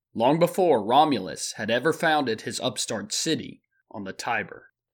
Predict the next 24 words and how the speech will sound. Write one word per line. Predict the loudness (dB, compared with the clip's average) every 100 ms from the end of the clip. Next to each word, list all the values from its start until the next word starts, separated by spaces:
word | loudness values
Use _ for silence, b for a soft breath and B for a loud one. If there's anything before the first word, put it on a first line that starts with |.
| _ _ _ _ _ _ _ _ _ _ _ _
Throughout | 2 8 8 6
the | 2
entire | 0 -2 4 8 8 4
First | -2 -4 -2
Punic | -2 -2 -2
War, | -2 -2 -4 -10 _ _ _ _ 8
Adherbal, | 10 10 8 0 -8 -10 _ _ _ _ -8
the | -4
commander | 2 6 6 6 4
at | 2
Drepana, | -4 2 4 4 0 -10 -18 _ _ _ -6
was | -4
the | -2 -2 0
only | 2 2 0
Carthaginian | 0 0 0 0 0 2 0 2
admiral | 4 4 2 -4 -12 -20 _ _
who | -4
won | 0 2
a | 2
major | 4 4 2 2 0
victory | 0 0 -4 -14 -14 -14 -10
against | -8 -8 -6
the | 0
Romans | 4 4 2 -2 -10